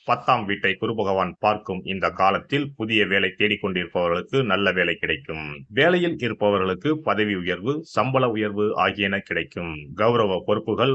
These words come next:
பதவிகள் தேடி வரும். குரு பகவானின் பார்வை எட்டாம் வீட்டை பார்ப்பதால்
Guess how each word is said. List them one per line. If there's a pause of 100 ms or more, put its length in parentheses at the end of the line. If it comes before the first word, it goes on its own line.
(120)
பதவிகள்
தேடி
வரும். (240)
குரு
பகவானின்
பார்வை (240)
எட்டாம்
வீட்டை
பார்ப்பதால்